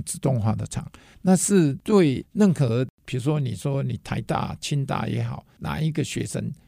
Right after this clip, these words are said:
敢被这样看中？那可见我们的教育的方式、教育的模式是成功的。我们让他做，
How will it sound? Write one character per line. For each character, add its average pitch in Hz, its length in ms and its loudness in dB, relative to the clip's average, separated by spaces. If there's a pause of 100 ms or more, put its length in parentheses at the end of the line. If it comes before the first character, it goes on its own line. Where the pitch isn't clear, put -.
敢 87 180 -6 (240)
被 175 240 4
这 - 180 -2
样 - 180 -2
看 - 240 0
中？ - 200 -4 (540)
那 202 160 6
可 160 220 6
见 190 260 6
我 117 220 4
们 123 240 4
的 139 160 6
教 151 360 2
育 143 140 4
的 127 160 0
方 123 320 2
式、 - 220 0
教 143 240 2
育 127 60 4
的 120 120 0
模 104 300 2
式 120 260 0
是 - 220 -2
成 - 280 -2
功 - 240 -4
的。 143 140 -10 (400)
我 - 140 2
们 135 200 6
让 156 160 6
他 127 160 6
做， - 300 2